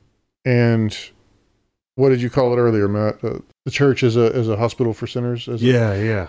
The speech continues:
Speaker 2: Yeah, I mean, Jesus said that he didn't, he didn't come to save the righteous, but that the church should be a hospital for sinners. That, that he, he came to heal those who realize that they need help.
Speaker 1: Yeah,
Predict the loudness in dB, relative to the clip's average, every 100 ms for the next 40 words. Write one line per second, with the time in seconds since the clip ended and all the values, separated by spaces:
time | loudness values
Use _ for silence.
0 | -10 -8 -6 -4 -4 -4 -6 -8 -8 -6
1 | -6 -6 -6 -6 -6 -6 -4 -4 -6 -8
2 | -8 -6 -4 -4 -4 -6 -6 -8 -6 -6
3 | -6 -6 -4 -6 -6 -6 -4 -4 -6 -8
4 | -20 -10 -8 -2 -2 0 -2 0 -2 -4
5 | -4 -6 -6 -8 -6 -4 -4 -6 -4 -4
6 | -4 -8 -20 -6 -6 -6 -6 -4 -2 -2
7 | -4 -12 -20 _ _ _ _ -2 -2 0
8 | -2 0 0 -2 -6 -6 -4 -4 -6 -12
9 | -6 0 0 0 -2 -4 -6 -2 0 0
10 | -2 -4 -4 -2 0 -2 -4 -8 -12 -20
11 | -20 _ _ _ -2 0